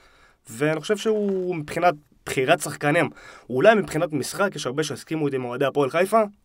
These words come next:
יש פעמים שהוא כן מתמהמה קצת חילופים ודברים כאלה בבחירת, אה, הרכב, אה, הרכבים, אה, טקטיקות ודברים כאלה, אבל בגדול, מבחינת, אה, חריצות ומקצועיות,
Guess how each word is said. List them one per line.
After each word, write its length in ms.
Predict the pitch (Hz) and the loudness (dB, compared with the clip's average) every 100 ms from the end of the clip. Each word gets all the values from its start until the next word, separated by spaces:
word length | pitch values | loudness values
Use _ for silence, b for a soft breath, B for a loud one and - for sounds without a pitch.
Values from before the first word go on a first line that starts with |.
| _ _ | _ _
יש 160 | 147 147 | -4 -2
פעמים 260 | 143 156 | 0 -2
שהוא 220 | 151 139 - | -2 -4 -2
כן 120 | 175 | -2
מתמהמה 420 | 151 147 143 139 131 | -2 -2 -2 0 -2
קצת 180 | - | -4
חילופים 520 | - 131 127 170 151 117 | -6 -8 -6 -4 -4 -4
ודברים 280 | 120 131 143 | -6 -4 -2
כאלה 200 | 151 139 | 0 0
בבחירת, 480 | 123 - 123 127 - - | -2 -4 -4 -4 -8 -4
אה, 320 | 127 117 113 | -2 -2 -4
הרכב, 320 | 107 107 143 131 | -6 -2 -2 -2
אה, 380 | - 117 113 113 | -6 -4 -4 -6
הרכבים, 480 | 104 120 180 147 113 B B B B B B - | -6 -2 0 0 -2 B B B B B B -6
אה, 240 | 117 123 - | -2 -2 -2
טקטיקות 540 | 156 151 170 156 156 123 | -4 -4 -4 0 0 0
ודברים 280 | 127 139 | -2 -2
כאלה, 240 | 127 160 214 143 | 0 0 0 -2
אבל 200 | 123 131 | -2 -2
בגדול, 560 | 127 123 120 160 208 190 B B B B | -2 -2 0 2 0 -2 B B B B
מבחינת, 540 | 113 - 139 156 151 | -6 -2 2 0 0
אה, 120 | 139 123 | 0 0
חריצות 640 | - 117 120 - 170 113 120 | -2 -6 -4 -2 -2 -2 -6
ומקצועיות, 840 | 117 113 - 135 127 165 110 | -6 -6 -6 -2 0 0 0